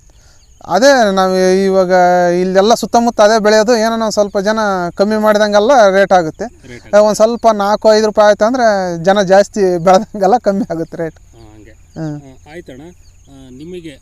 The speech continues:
Speaker 2: ಒಂದು ನಾರ್ಮಲ್ ಆಗಿ ನೀವೇ ಮನೆಗಳಾರ ಮಾಡ್ಕೊಂತೀರಾ?
Speaker 1: ಹ್ಮ್.
Speaker 2: ನಿಮಗೆ ಎಷ್ಟು ರೂಪಾಯಿ, ಮಿನಿಮಮ್ ಎಷ್ಟು ರೂಪಾಯಿ ಸಿಕ್ಕರೆ ನಮ್ಗೆ ಏನು ತೊಂದ್ರೆ ಇಲ್ಲಪ್ಪ ಅನ್ನೋದಂದ್ರೆ ಮಿನಿಮಮ್ ಎಷ್ಟು ರೂಪಾಯಿ ಸಿಗ್ಬೇಕು?
Speaker 1: ಮಿನಿಮಮ್ ಅಂದ್ರೆ ಒಂದ್ ನಮ್ಗೆ ಒಂದು ಮೂರುವರೆ, ನಾಲ್ಕು ರೂಪಾಯಿ ಸಿಕ್ಕರೆ
Speaker 2: ಹಾ, ಹಾ.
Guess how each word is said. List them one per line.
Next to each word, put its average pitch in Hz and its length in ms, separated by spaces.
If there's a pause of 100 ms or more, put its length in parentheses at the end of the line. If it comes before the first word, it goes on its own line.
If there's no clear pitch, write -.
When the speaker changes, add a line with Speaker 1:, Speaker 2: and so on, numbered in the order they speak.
Speaker 2:
ಒಂದು 143 220
ನಾರ್ಮಲ್ 170 300
ಆಗಿ 143 340
ನೀವೇ 151 280
ಮನೆಗಳಾರ 135 480
ಮಾಡ್ಕೊಂತೀರಾ? 123 520
Speaker 1:
ಹ್ಮ್. 156 460
Speaker 2:
ನಿಮಗೆ 175 280
ಎಷ್ಟು 147 360
ರೂಪಾಯಿ, 175 240
ಮಿನಿಮಮ್ 190 420
ಎಷ್ಟು - 160
ರೂಪಾಯಿ 175 240
ಸಿಕ್ಕರೆ 170 240
ನಮ್ಗೆ 160 200
ಏನು 147 100
ತೊಂದ್ರೆ 139 240
ಇಲ್ಲಪ್ಪ 139 260
ಅನ್ನೋದಂದ್ರೆ 131 480
ಮಿನಿಮಮ್ 156 360
ಎಷ್ಟು - 160
ರೂಪಾಯಿ 131 180
ಸಿಗ್ಬೇಕು? 113 420
Speaker 1:
ಮಿನಿಮಮ್ 220 500
ಅಂದ್ರೆ 240 200
ಒಂದ್ 214 220
ನಮ್ಗೆ 190 260
ಒಂದು 170 240
ಮೂರುವರೆ, 185 420
ನಾಲ್ಕು 185 260
ರೂಪಾಯಿ 180 180
ಸಿಕ್ಕರೆ 185 460
Speaker 2:
ಹಾ, 156 100
ಹಾ. 110 520